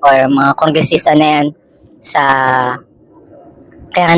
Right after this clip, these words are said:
natin sila nilagay dyan sa pwesto para makapag-decide sila para sa ikabubuti nating mga Pilipino. Um, this is coming from an answer na hindi pro Sara or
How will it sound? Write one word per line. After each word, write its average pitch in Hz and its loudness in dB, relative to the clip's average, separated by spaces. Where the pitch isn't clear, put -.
natin 160 -2
sila 160 -2
nilagay 147 0
dyan 147 0
sa - -6
pwesto 135 -2
para 156 0
makapag-decide 147 -2
sila 131 -2
para 151 0
sa 143 -2
ikabubuti 147 0
nating 131 -4
mga 135 0
Pilipino. 135 -2
Um, 127 -2
this 170 0
is - -4
coming 156 0
from 151 0
an 147 -2
answer 139 -2
na 131 -2
hindi 135 0
pro 156 2
Sara 151 0
or 139 0